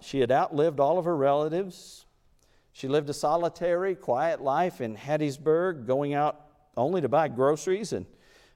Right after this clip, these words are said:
attend worship services at the Friendship Baptist Church, where you can be sure she was a giver.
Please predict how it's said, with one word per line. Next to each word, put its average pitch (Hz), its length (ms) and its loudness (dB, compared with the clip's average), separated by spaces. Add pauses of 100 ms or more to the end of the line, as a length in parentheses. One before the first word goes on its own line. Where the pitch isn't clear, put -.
attend 143 380 -2
worship 143 400 0
services 147 640 -4
at 131 160 -8
the 101 80 -10
Friendship 135 560 -10
Baptist 127 480 -10
Church, - 580 -8 (720)
where 135 100 0
you 147 200 -2
can 139 200 -4
be 131 140 -2
sure 147 560 -2 (800)
she 143 240 -8
was 123 180 -4
a 123 60 -4
giver. 135 380 -2